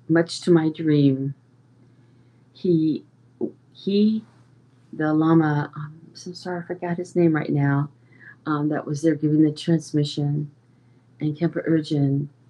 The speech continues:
each took one of the texts. One was the first, one was the middle,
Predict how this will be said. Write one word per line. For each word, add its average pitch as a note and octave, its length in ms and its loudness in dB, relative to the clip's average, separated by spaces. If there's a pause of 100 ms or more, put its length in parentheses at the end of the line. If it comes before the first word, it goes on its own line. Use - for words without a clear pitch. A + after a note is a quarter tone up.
(440)
each F3+ 400 -4
took E3+ 260 -10
one D#3 500 2
of C#3+ 100 -10
the D3 100 -6
texts. - 520 -14
One D3+ 200 -2
was D#3+ 140 -6
the D3 80 -12
first, - 600 -4 (320)
one D#3 140 0
was C#3+ 160 -2
the C#3+ 80 -6
middle, E3+ 480 0